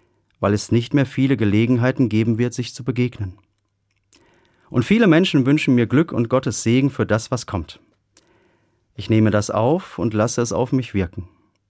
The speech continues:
Empfänglich und empfindsam für ein gutes Wort. Auch Mose ist besonders empfindsam. Barfuß steht er vor Gott. So wie er ist, sich gerade fühlt, voller Skepsis und Zweifel,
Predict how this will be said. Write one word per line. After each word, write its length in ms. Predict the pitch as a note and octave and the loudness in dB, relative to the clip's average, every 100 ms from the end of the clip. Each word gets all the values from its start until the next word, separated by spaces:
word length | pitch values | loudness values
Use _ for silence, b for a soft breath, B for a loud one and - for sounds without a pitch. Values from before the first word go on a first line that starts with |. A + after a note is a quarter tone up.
| _ _ - | _ _ -10
Empfänglich 800 | F2 - A#2 A#2+ C#3+ - - - | -6 0 2 2 0 -4 -14 -8
und 140 | A2 | -4
empfindsam 800 | G2+ F#2 A#2 G#2 - A2+ A2 A2 - _ | -2 -2 0 0 0 -2 -2 -4 -12 _
für 180 | _ A#2+ | _ -4
ein 120 | C3+ | -2
gutes 380 | G#2+ F#2+ - - | -4 -6 -8 -6
Wort. 340 | F2 D#2+ - _ _ _ _ _ _ _ _ _ _ _ _ _ - | -6 -6 -18 _ _ _ _ _ _ _ _ _ _ _ _ _ -2
Auch 180 | F3+ E3+ | 0 2
Mose 320 | E3 C3+ F#2 | 2 2 0
ist 140 | G2+ | -4
besonders 420 | G#2+ F#2+ A2 A#2 | -4 0 2 2
empfindsam. 680 | - A2+ - A2+ - F#2 F2+ - _ _ _ _ _ _ _ | 0 -4 0 -2 -2 -8 -8 -14 _ _ _ _ _ _ _
Barfuß 540 | A2 B2 C3 A2 G#2+ | 0 0 0 -4 -4
steht 320 | - - G#2+ A2 | -4 0 0 0
er 140 | A2 | -4
vor 180 | - A#2+ | -4 -6
Gott. 300 | G2 - - _ _ _ _ _ _ _ _ | -6 -8 -16 _ _ _ _ _ _ _ _
So 300 | - B2+ B2+ | -2 0 2
wie 100 | D3 | 4
er 120 | D#3+ | 2
ist, 440 | E3 D#3+ - - - _ | 2 -4 -10 -20 -20 _
sich 240 | - A2+ | -6 -4
gerade 220 | A2 B2+ | 0 0
fühlt, 400 | C3 F#3 D#3 G#2 | 0 0 0 0
voller 340 | - - D#3+ C3+ | -4 0 2 2
Skepsis 520 | - E3 - - C#3+ | 0 -2 -2 -6 -2
und 120 | E3 | -2
Zweifel, 520 | - B2 C#3+ D3+ G#2+ | -2 0 0 2 -2